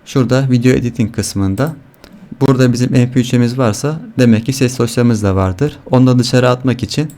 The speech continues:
buradan M P üçü seçebiliyoruz. Siz istediğiniz formatta seçebilirsiniz ama genel olaraktan M P üç seçiliyor.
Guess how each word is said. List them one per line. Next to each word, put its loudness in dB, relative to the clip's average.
buradan 0
M 2
P 0
üçü -2
seçebiliyoruz. -2
Siz -4
istediğiniz 0
formatta -2
seçebilirsiniz -2
ama 0
genel 0
olaraktan -2
M -2
P -2
üç -4
seçiliyor. -2